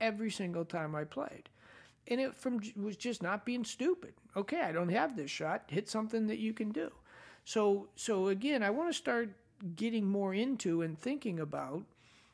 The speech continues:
and I would really encourage you to listen to Mark Brody and Scott Fawcett, and let's start doing some strokes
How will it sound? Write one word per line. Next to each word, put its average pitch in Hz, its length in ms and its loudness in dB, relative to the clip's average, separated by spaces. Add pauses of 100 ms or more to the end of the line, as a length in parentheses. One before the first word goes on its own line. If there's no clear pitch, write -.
(120)
and 170 100 -4
I 175 60 -2
would 175 340 -4
really 262 380 2
encourage 190 500 0
you 175 120 0
to 165 40 0
listen 196 420 -2
to 147 380 -2
Mark 160 420 0
Brody 208 520 0
and 156 160 -4
Scott 180 420 0
Fawcett, 151 640 0 (760)
and 185 200 2
let's 233 180 0
start 220 320 0
doing 226 320 2
some 170 320 -4
strokes 214 680 -4